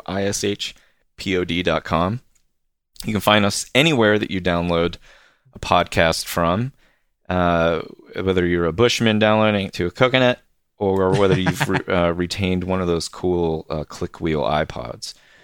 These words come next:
Speaker 1: Uh,
Speaker 2: <laughs>
Speaker 1: we, you can find me on Twitter at Sidekick Host. You can find my compatriot Nick at, at N I C K underscore M L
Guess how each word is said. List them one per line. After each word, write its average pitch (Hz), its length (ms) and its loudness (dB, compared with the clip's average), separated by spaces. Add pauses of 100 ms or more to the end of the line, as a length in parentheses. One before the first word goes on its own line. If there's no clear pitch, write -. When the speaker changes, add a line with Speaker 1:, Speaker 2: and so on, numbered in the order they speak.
(720)
Speaker 1:
Uh, 104 560 4 (120)
Speaker 2:
<laughs> 170 100 0
Speaker 1:
we, 117 140 0
you 117 120 0
can 113 100 -6
find 113 260 4
me 127 200 4
on 113 120 4
Twitter 110 520 2
at 92 200 0
Sidekick 107 500 -2
Host. 117 460 -2 (200)
You 90 160 -8
can 87 100 -10
find 92 420 -2
my 87 220 -2
compatriot 95 800 -4
Nick 101 480 -2
at, 85 320 -6 (100)
at - 420 -4 (420)
N 107 160 -2
I 98 220 -2
C 95 340 -4
K 95 340 -2
underscore 92 760 -4
M 85 200 -2
L 95 380 0